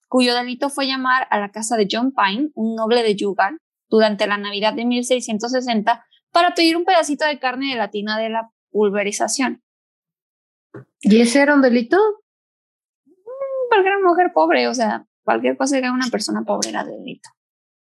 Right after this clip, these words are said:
Speaker 2: O sea, le, les irritó, ¿no? Ha de haber llegado a pedir,
Speaker 1: Ay, sí.
Speaker 2: "Ay, esta,
Speaker 1: ¿Cómo
Speaker 2: ¿qué
Speaker 1: te
Speaker 2: se cree que?"
Speaker 1: atreves a
Speaker 2: Exacto,
Speaker 1: buscarme en
Speaker 2: a hablarme.
Speaker 1: Navidad?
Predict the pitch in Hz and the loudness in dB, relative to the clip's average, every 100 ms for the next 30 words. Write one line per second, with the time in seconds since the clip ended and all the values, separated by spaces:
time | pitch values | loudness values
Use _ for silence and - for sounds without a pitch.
0 | _ _ _ _ - 214 214 202 196 196 | _ _ _ _ 0 4 6 6 6 4
1 | 185 185 185 185 185 175 208 202 180 165 | 4 2 2 2 2 2 2 4 4 4
2 | 208 208 202 196 185 185 180 160 156 175 | 4 4 4 2 2 2 2 2 4 4
3 | 214 294 359 415 - - 320 370 359 262 | 4 4 4 2 2 4 4 4 2 2
4 | 370 359 302 320 311 285 285 277 247 294 | 0 -2 -4 -2 0 2 2 0 -2 0
5 | 339 - - - 233 208 208 226 233 277 | 0 0 -2 0 2 4 4 4 2 2
6 | 285 214 196 202 208 220 233 240 247 226 | 2 4 4 4 4 4 4 4 4 4
7 | 226 202 180 165 | 4 4 4 2